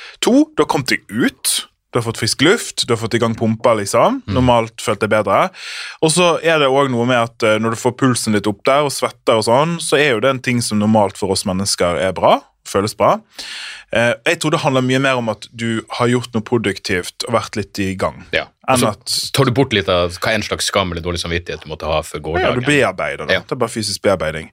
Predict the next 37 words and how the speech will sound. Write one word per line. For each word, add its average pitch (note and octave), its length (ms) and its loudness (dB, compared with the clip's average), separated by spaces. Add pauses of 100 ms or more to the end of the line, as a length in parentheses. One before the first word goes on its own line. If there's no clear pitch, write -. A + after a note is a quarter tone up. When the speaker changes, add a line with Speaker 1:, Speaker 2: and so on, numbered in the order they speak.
(120)
Speaker 2:
Mm. F2+ 280 -2
Speaker 1:
Eh, C3 180 4
jeg C#3 80 0
skjønner D#3 240 2
at C#3 80 -2
det C3 140 -2
ikke C#3+ 100 -2
er C3+ 80 2
normalt, B2+ 400 4
og G#2 80 -4
det G#2+ 80 -2
er A2 80 0
sånn, G#2+ 240 2
mange A2 240 2
synes A2 240 -2
at F#2+ 80 -4
det G2 80 0
er A2 80 -2
helt G2+ 160 -6
utenkelig G#2 380 -4
og - 20 -6
sånn, F#2 160 -4
men G#2+ 100 0
det B2+ 140 4
er A2 80 4
min A2 220 -4
ting. E2 180 -10
Jeg G#2+ 240 0
står D#3 300 2
opp. - 160 -20 (100)
Speaker 2:
Ja. B2 220 0 (380)
Speaker 1:
Eh, A2 760 0
nå B2 80 -6
skal A#2 140 0
jeg A2 80 -4
på G#2+ 60 -8
fest - 200 -6